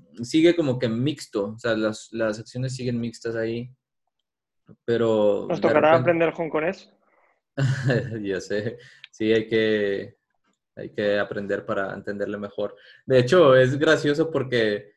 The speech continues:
Speaker 1: veo en una de mis fuentes que están hablando sobre el mercado y genial, pero están hablando en puto chino y yo no sé nada. O sea,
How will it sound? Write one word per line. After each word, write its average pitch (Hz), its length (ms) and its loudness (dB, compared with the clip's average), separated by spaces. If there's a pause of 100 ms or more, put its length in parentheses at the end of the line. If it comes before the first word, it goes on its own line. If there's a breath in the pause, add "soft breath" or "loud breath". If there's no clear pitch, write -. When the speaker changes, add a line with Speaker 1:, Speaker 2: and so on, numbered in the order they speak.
(420 soft breath)
Speaker 1:
veo 120 320 6
en 147 80 0
una 143 140 0
de 147 80 2
mis 131 180 -4
fuentes 131 340 -2
que 135 80 -4
están 120 240 0
hablando 143 460 2
sobre 120 240 2
el 110 80 0
mercado 113 640 2
y 131 160 0
genial, 113 560 -2
pero 104 180 -2
están - 280 -8
hablando 101 440 -2
en 98 80 -12
puto 117 300 -6
chino 131 400 0
y 113 160 2
yo 107 120 2
no 107 120 -4
sé 113 140 -6
nada. 156 260 2
O 131 40 -2
sea, 131 180 0